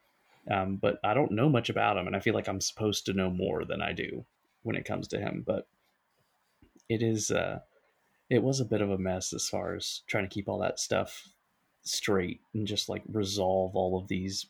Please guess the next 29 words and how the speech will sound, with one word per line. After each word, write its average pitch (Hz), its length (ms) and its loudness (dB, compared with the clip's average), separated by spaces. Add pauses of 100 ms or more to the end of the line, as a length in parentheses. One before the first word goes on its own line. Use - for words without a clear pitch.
points. 101 400 0
And, 95 180 -4 (360)
and 104 280 0 (140)
Tony, 120 460 2 (540)
uh, 107 320 0 (400)
I'm 117 100 2
gonna 117 140 0
ask 143 280 0
you - 80 -4
because 101 200 -4
I'd 98 120 -4
like 101 120 -8
to 123 60 -8
comment 107 320 0
on 92 140 -2
it. - 160 -6 (280)
Who 127 100 4
did 151 200 2
you 139 100 -2
say 139 220 0
was 139 240 0
your 139 120 -2
favorite 135 460 0 (120)
character 135 600 -2 (440)
in 135 180 2
the, 135 320 0
in 131 120 4
the 127 80 4
show? 143 360 -2